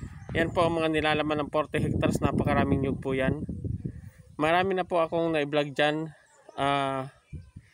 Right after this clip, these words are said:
nasa lima po. Pero ito po ang request na may, ah, ang bibili ng forty hectares. Pinapakunan niya po ang lapad mula dito hanggang doon.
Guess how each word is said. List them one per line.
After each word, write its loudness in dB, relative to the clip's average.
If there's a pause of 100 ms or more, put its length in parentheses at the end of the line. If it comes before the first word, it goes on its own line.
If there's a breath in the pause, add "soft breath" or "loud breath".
(760 soft breath)
nasa 2
lima -2
po. 0
Pero 2
ito -2
po 0
ang 2
request -6
na -4
may, -2
ah, 0
ang -2
bibili -2
ng -4 (800 loud breath)
forty 0
hectares. -2 (880 loud breath)
Pinapakunan 0
niya -2
po 0
ang 0
lapad 2
mula 2
dito 0
hanggang 0 (480)
doon. 0